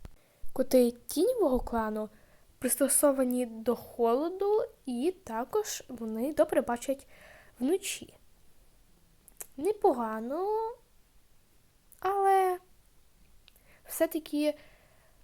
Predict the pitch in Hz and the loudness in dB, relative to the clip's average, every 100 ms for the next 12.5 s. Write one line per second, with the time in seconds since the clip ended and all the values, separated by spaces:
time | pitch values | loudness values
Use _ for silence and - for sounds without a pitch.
0 | _ _ 226 226 226 233 - _ 214 208 | _ _ -12 -8 -8 -8 -16 _ -8 -8
1 | 208 185 170 - - _ - - - - | -8 -12 -16 -20 -20 _ -16 -14 -12 -12
2 | - - - - - - - _ - - | -14 -16 -16 -16 -20 -20 -20 _ -20 -20
3 | - - _ 330 370 311 359 302 294 - | -20 -20 _ 2 4 4 4 4 -2 -2
4 | 415 480 494 - 415 381 269 285 330 339 | 2 4 2 -2 -4 -4 0 0 2 0
5 | 320 - - - - _ _ _ _ _ | -6 -8 -18 -20 -20 _ _ _ _ _
6 | _ _ _ 320 403 247 220 220 - - | _ _ _ 2 2 2 -2 -8 -8 -8
7 | 254 240 - - _ - - 247 208 208 | -4 -6 -8 -16 _ -20 -16 -10 -10 -10
8 | - - - _ _ _ - - - - | -14 -20 -20 _ _ _ -20 -20 -20 -20
9 | - _ _ - - - - 254 262 262 | -20 _ _ -4 -4 -4 -8 -2 6 6
10 | 247 240 254 302 392 339 - 330 311 302 | 6 2 2 4 4 2 0 0 2 0
11 | 311 285 311 311 226 220 - 247 240 254 | 0 -2 -2 0 0 -2 -4 -8 -8 -2
12 | 330 294 262 - 240 | 4 4 4 -2 -4